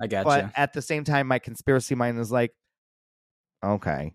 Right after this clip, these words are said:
Speaker 2: yeah, wink,
Speaker 1: My
Speaker 2: wink."
Speaker 1: conspiracy mind's saying, like, uh,
Speaker 2: <laughs>
Speaker 1: dude, it looked like a fucking X-Men was released
Speaker 2: It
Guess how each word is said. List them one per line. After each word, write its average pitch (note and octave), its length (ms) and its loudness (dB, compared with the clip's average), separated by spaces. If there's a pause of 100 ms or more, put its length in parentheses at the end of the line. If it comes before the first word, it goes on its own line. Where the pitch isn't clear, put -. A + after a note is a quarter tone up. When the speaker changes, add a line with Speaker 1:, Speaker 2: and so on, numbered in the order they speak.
Speaker 2:
yeah, G2+ 220 2
wink, E2+ 180 -4
Speaker 1:
My D3 100 2
Speaker 2:
wink." F#3 100 -2
Speaker 1:
conspiracy C#3 480 -6
mind's C3 300 -8
saying, B2+ 220 -8
like, A#2+ 180 -10
uh, B2 300 -12
Speaker 2:
<laughs> D3 80 -20
Speaker 1:
dude, G3+ 200 2
it G3+ 100 6
looked G#3 320 0
like B3+ 160 0
a F#3+ 100 -2
fucking F#3 400 -4
X-Men C#3+ 480 -2
was C3 220 0
released B2+ 500 -2
Speaker 2:
It C#2+ 120 -6